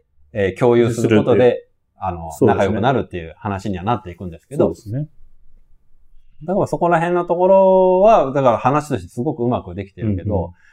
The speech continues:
Speaker 1: その、何もできずに、ただこう、あわあわするというか、
Speaker 2: うん。
Speaker 1: うろたえた状態でいたことによって、えー、実はその主人公たちは救われていくっていう
Speaker 2: うんう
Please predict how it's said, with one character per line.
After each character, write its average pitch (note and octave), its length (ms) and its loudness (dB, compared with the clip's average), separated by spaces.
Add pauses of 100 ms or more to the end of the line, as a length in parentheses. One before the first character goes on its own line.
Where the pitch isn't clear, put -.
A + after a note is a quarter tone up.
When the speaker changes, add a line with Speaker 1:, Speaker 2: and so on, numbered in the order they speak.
(180)
Speaker 1:
そ A2+ 140 -6
の、 G#2 400 0 (340)
何 C#3 320 0
も A3 140 4
で A3+ 140 -2
き B3 160 -2
ず D#3+ 140 -2
に、 G#2 500 -4 (160)
た A3+ 120 -2
だ F3+ 120 2
こ F#2+ 500 0 (220)
う、 G3+ 60 -20 (680)
あ E3 260 0
わ D3 100 4
あ A2 60 2
わ F2+ 140 0
す F#2+ 100 -12
る F2+ 100 -8
と E2+ 80 -18
い D#2 60 -16
う D#2 80 -20
か、 - 300 -12
Speaker 2:
う G#2 40 -8
ん。 G2+ 40 -4
Speaker 1:
う B2 40 2
ろ F3 140 2
た F#3 180 4
え F#3+ 100 2
た F#3+ 220 0
状 F3+ 240 2
態 F#3 280 0
で F3+ 200 0
い F3 80 -6
た F#3 460 -2
こ F#3+ 120 -4
と F#3+ 140 -2
に D3+ 80 -2
よ C3+ 200 -6
っ - 60 -20
て、 G#3 280 -10 (500)
え D#2+ 320 -10 (680)
ー、 G#2+ 60 -8
実 A#2 200 0
は E2+ 300 2
そ G2 160 -8
の D#2+ 180 -12 (200)
主 - 160 -2
人 G2 160 0
公 F2 140 -12
た E2+ 100 -18
ち - 120 -12
は F#3 280 0
救 - 220 -12
わ F2+ 80 0
れ F2 100 -8
て E2 100 -18
い D#2 60 -18
く - 80 -20
っ - 20 -
て A#2+ 40 2
い F2+ 260 2
う - 40 -8
Speaker 2:
う G#2 40 -2
ん - 20 0
う G2+ 40 0